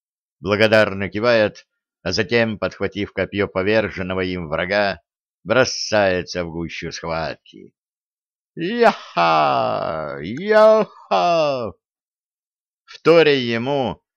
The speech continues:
также устремляется за вождем барсуков Атар. Сомнений в том,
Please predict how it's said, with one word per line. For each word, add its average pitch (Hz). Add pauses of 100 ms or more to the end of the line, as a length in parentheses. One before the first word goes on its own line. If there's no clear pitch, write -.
(460)
также 127
устремляется 117
за 87
вождем 92
барсуков 90
Атар. 71 (1160)
Сомнений 143
в -
том, 135